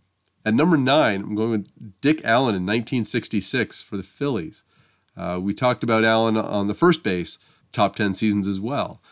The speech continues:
Uh, but at third base for the Phillies in nineteen sixty-six, Allen had forty home runs, a hundred ten R B Is, hundred twelve runs scored, ten stolen bases, and hit three seventeen.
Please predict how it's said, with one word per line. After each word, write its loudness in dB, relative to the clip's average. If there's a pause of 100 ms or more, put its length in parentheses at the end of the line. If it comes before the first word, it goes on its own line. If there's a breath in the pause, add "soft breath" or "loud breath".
(240 soft breath)
Uh, -8
but -2
at 0
third 2
base 4
for -4
the 2
Phillies 2
in -2
nineteen 0
sixty-six, -2
Allen 0
had -4
forty -4
home -4
runs, -4
a -18
hundred -2
ten 0
R 0
B -2
Is, -6
hundred 0
twelve -4
runs -4
scored, -8 (300 soft breath)
ten 0
stolen 2
bases, -2
and -6
hit -6
three -2
seventeen. -4